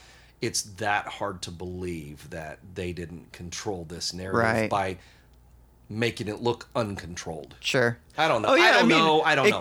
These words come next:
Speaker 2: it could have been
Speaker 1: I, I don't. We, I promise we wouldn't do this.
Speaker 2: Yeah, but I
Speaker 1: Yeah,
Speaker 2: wanted to.
Speaker 1: and get
Speaker 2: Um,
Speaker 1: into conspiracies
Speaker 2: but I could,
Speaker 1: because
Speaker 2: I could,
Speaker 1: it's
Speaker 2: it
Speaker 1: just
Speaker 2: could be
Speaker 1: not
Speaker 2: something as simple as, like, there was a note and somebody took it.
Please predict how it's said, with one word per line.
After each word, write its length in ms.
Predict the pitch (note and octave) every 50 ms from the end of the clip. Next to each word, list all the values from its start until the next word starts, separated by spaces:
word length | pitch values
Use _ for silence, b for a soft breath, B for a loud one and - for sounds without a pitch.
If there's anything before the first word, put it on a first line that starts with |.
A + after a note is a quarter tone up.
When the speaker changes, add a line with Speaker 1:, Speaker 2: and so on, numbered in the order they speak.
| -
Speaker 2:
it 140 | - G3+ - -
could 100 | B3+ C4+
have 80 | C#4 A3+
been 140 | B3 G#3+
Speaker 1:
I, 40 | F3 D3+
I 40 |
don't. 220 | D#3 D#3 D3+ C#3 C#3
We, 240 | C#3+ D#3+ E3 D#3+ C#3
I 80 | C3
promise 480 | C#3+ - - - E3+ F3 F3 E3 - -
we 140 | C#3+ C#3 B2+
wouldn't 280 | B2+ C3 A#2+ A2+ G2 F2+
do 180 | G#2 A2 G#2+
this. 320 | F#2 F#2 E2+ F2 - - D#3
Speaker 2:
Yeah, 160 | D3 C3+ C3
but 160 | A2+ D#3 D3
I 80 | C#3+ C#3+
Speaker 1:
Yeah, 100 | C#3 C3+
Speaker 2:
wanted 160 | C#3 C3+ C3+
to. 120 | - C#3+ B2+
Speaker 1:
and 80 | - -
get 220 | - E3 E3+ D#3+
Speaker 2:
Um, 60 | E3 D#3
Speaker 1:
into 180 | C#3+ C3 C3
conspiracies 800 | A#2+ - - A#2+ A2+ - - - - B2 A#2+ G#2+ G#2 - - - D3+
Speaker 2:
but 120 | F3+ F#3
I 80 | G#3 G#3
could, 80 | -
Speaker 1:
because 140 | B3+ - -
Speaker 2:
I 60 | - -
could, 80 | -
Speaker 1:
it's 180 | F4 G4+ - -
Speaker 2:
it 20 | G#3+
Speaker 1:
just 100 | - -
Speaker 2:
could 120 | C#4+ A#3
be 120 | C4 B3+
Speaker 1:
not 80 | A#3 F#3+
Speaker 2:
something 440 | F#3+ F3 - F#3 F3+ F3 F3+ F#3+ F3+ E3
as 80 | D3 -
simple 420 | - - C#3+ D3 C#3 D#3 D3+ D3+
as, 140 | C#3+ A#2+ B2
like, 180 | C3 A#2+ -
there 140 | - C3+ B2
was 240 | A#2+ A#2 A#2+ B2+ B2
a 80 | B2 A#2+
note 400 | A#2 A#2 A#2+ B2+ C3+ C3 - -
and 140 | - B2+ A2+
somebody 300 | - B2 A#2 G#2+ A2+ A2+
took 240 | - G#2+ G#2+ G2+ -
it. 120 | - -